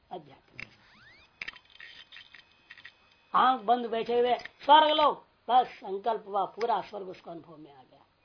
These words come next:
यही तो ऋषियों ने किया था। वो थोड़ी यहाँ से गए और एरोप्लेन लगा के वहां पहुंचे, वहां से आ गए,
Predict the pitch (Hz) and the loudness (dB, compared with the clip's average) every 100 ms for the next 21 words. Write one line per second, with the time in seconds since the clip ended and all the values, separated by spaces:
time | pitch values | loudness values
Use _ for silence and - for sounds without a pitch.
0 | _ _ - 254 262 226 - 240 233 254 | _ _ -8 -6 -4 -8 -8 -14 -14 -12
1 | 302 247 - - _ _ _ _ _ - | -10 -12 -14 -20 _ _ _ _ _ -12
2 | 202 190 254 320 302 285 220 240 262 254 | -8 -6 -4 -2 -2 -2 -2 -2 -2 -2
3 | 240 233 233 220 220 208 190 202 185 185 | -4 -6 -8 -6 -4 -4 -6 -8 -8 -8
4 | 196 180 208 180 175 180 190 165 175 156 | -10 -10 -10 -10 -12 -10 -10 -8 -10 -14
5 | 147 | -18